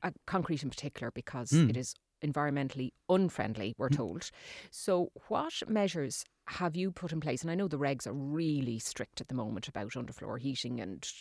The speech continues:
Speaker 1: kind
Speaker 2: Yeah.
Speaker 1: of, uh, windows and all that. Uh, w-, has that been a challenge for you on these
Speaker 2: Absol-,
Speaker 1: particular homes?
Speaker 2: absolutely. So these homes will be aerated, and there is absolutely a right argument that concrete is, is very hard to, for the pur-, pure production of it.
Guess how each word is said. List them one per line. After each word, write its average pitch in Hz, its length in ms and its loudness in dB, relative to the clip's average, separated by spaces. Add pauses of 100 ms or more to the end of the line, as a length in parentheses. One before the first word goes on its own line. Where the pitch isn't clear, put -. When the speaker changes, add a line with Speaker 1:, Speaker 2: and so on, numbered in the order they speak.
(220)
Speaker 1:
kind 151 200 0
Speaker 2:
Yeah. 139 80 2
Speaker 1:
of, - 200 -6
uh, 65 300 -8
windows 135 500 0
and 131 80 -6
all 131 140 -6
that. - 160 -6 (480)
Uh, 160 260 4 (140)
w-, - 240 -6
has - 320 -2
that 220 240 0
been 262 160 0
a 254 40 0
challenge 226 400 -2
for 190 200 -4
you 175 160 -4
on 160 140 -4
these 151 240 -4 (120)
Speaker 2:
Absol-, 139 100 10
Speaker 1:
particular - 300 6
homes? - 100 -4
Speaker 2:
absolutely. 131 520 8
So 123 160 4
these 170 280 8
homes 143 360 6
will 139 160 8
be 120 180 8
aerated, 123 640 8
and 120 320 8
there 127 160 8
is 160 340 6
absolutely 147 560 6
a 123 80 8
right 135 240 8
argument 123 380 6
that 120 180 0
concrete 127 400 4
is, 117 180 4 (340)
is 120 120 8
very 123 480 10 (240)
hard 123 520 6
to, - 260 2
for - 140 0
the 117 80 4
pur-, - 220 4
pure 127 260 6
production 123 420 6
of 101 120 6
it. 110 120 -8